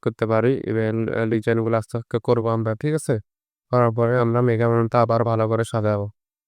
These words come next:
তো মেগা মেনু এখন না ধরে আমরা আগে ইমেজটা সে-, ইয়া, মানে ডিজাইনটা করি। তো চেষ্টা করবেন সবসময় প্রথমে ফ্রন্ট ডিজাইন যেটা আছে, এটা পুরোটা কমপ্লিট করা, ঠিক আছে? এরপরে কমপ্লিট করার পরে ছোটখাটো যে এই যে,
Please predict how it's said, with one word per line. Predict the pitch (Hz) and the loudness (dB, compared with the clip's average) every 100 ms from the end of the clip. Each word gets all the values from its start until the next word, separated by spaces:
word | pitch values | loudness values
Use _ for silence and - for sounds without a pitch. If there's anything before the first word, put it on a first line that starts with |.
| _ _ - | _ _ -4
তো | 117 | -2
মেগা | 117 117 117 | 0 2 2
মেনু | 117 117 | 2 0
এখন | 120 | 0
না | 120 117 | 2 2
ধরে | 113 127 139 | 0 0 0
আমরা | 113 113 110 | 0 0 0
আগে | 110 113 - | 0 -2 -2
ইমেজটা | 117 117 - 117 | 0 -2 -2 -6
সে-, | 110 110 _ - - | -6 -8 _ -20 -8
ইয়া, | 113 110 104 | -4 -4 -4
মানে | 110 107 | -4 -4
ডিজাইনটা | 107 113 113 110 110 | -2 0 0 0 -2
করি। | 107 120 _ _ _ _ - | -6 -10 _ _ _ _ 0
তো | 131 127 | 4 4
চেষ্টা | 120 135 - 127 | 4 0 2 2
করবেন | 131 131 135 | 2 2 0
সবসময় | 135 120 - 127 135 | -2 -4 -2 0 0
প্রথমে | 131 117 120 123 | -2 -4 0 -2
ফ্রন্ট | 123 120 117 120 117 | 0 2 4 2 0
ডিজাইন | 120 120 123 | 0 0 0
যেটা | 123 113 110 | 0 0 0
আছে, | 110 - 143 - _ _ _ _ _ _ - | 0 -4 -8 -8 _ _ _ _ _ _ -4
এটা | 143 | -4
পুরোটা | - 143 135 135 131 | 0 2 2 2 0
কমপ্লিট | 127 117 117 - | 0 0 -4 -4
করা, | 113 101 107 - | -4 -4 -8 -6
ঠিক | 139 | -6
আছে? | 147 123 104 _ _ _ _ | -4 -8 -8 _ _ _ _
এরপরে | 123 123 139 135 139 | -2 -2 0 2 2
কমপ্লিট | 139 131 127 | 2 0 -2
করার | - 139 135 | 0 0 2
পরে | 139 143 165 - _ | 2 2 2 0 _
ছোটখাটো | - 127 135 131 135 | -4 -2 0 2 0
যে | 131 131 123 117 | 2 4 4 4
এই | 120 | 2
যে, | 113 | 0